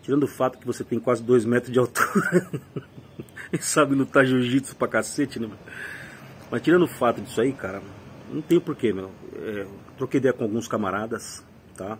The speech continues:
Não tô fazendo esse vídeo à toa, não, mano. Alguns camaradas me ligaram, alguns colegas aí, falaram, "Mano, você tá batendo gratuitamente num cara que é pela ordem, certo? O cara bocudo aí que nem nós aí e tal."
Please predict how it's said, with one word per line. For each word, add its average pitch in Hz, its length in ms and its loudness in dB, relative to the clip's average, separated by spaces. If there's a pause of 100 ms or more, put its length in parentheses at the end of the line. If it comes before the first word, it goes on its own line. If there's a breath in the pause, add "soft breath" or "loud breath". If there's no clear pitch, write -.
(220)
Não 107 60 -16
tô - 120 -14
fazendo 156 160 0
esse 143 140 -4
vídeo 139 180 -2
à 156 40 -2
toa, 160 220 -2
não, 120 140 -2
mano. 92 200 -10 (1200 loud breath)
Alguns 107 540 -6
camaradas 107 460 -2
me 98 100 -6
ligaram, 107 580 -8 (520)
alguns 95 220 -10
colegas 95 420 -4
aí, 92 280 -10
falaram, 104 320 -6
"Mano, 95 280 -8
você - 120 -14
tá 123 520 -6 (880 loud breath)
batendo 117 440 0
gratuitamente 120 720 0
num 127 120 0
cara 120 280 -2
que 120 120 -6
é 117 40 -2
pela 135 240 -2
ordem, 104 360 -4 (1040)
certo? 120 420 -4 (1040)
O - 40 -16
cara 110 220 4
bocudo 113 520 2
aí 107 80 6
que 107 120 -4
nem 104 160 0
nós 104 340 0
aí 98 180 -2
e 120 120 -8
tal." 117 240 -6